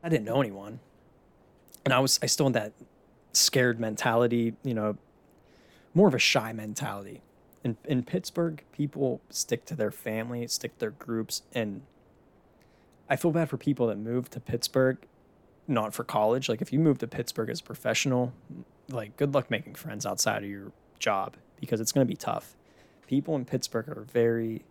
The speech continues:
loyal to their friend group and their family, and they usually don't invite outsiders in unless, unless you pass the test and you're cool. But I was still kind of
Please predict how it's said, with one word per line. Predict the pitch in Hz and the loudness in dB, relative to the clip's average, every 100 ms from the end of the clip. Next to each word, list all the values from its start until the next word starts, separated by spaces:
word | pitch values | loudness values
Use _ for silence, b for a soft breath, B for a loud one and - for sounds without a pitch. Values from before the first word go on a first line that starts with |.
| _ | _
loyal | 127 117 110 110 | 2 4 4 0
to | 107 | -4
their | 101 | -4
friend | - 117 113 | -4 -4 -4
group | 110 107 | -6 -6
and | 107 | -6
their | 101 | -6
family, | - 113 110 107 107 - - | -8 -6 -6 -6 -10 -12 -12
and | 110 | -10
they | 104 | -8
usually | 107 147 135 131 120 | -2 0 2 0 0
don't | 117 110 107 _ b b b b b - | 0 -2 -4 _ b b b b b -8
invite | 117 110 101 | -2 0 0
outsiders | 101 - 113 107 104 | -2 0 0 0 -4
in | 104 104 | -6 -6
unless, | 117 107 - _ | -4 -2 -4 _
unless | 123 110 - | -6 -4 -6
you | 113 | -4
pass | - 165 | -4 -4
the | - | -6
test | - 113 - | -4 -2 -2
and | - | -8
you're | - | -12
cool. | - 120 117 131 - - | -2 -2 -2 -8 -20 -18
But | 147 127 107 - _ _ _ _ _ _ _ _ _ _ - b b b b b b b b _ _ _ _ _ _ _ | -6 -2 -2 -6 _ _ _ _ _ _ _ _ _ _ -20 b b b b b b b b _ _ _ _ _ _ _
I | _ | _
was | 170 | 2
still | - - 175 | 4 4 2
kind | - 160 143 | 2 4 4
of | 110 - | 2 -8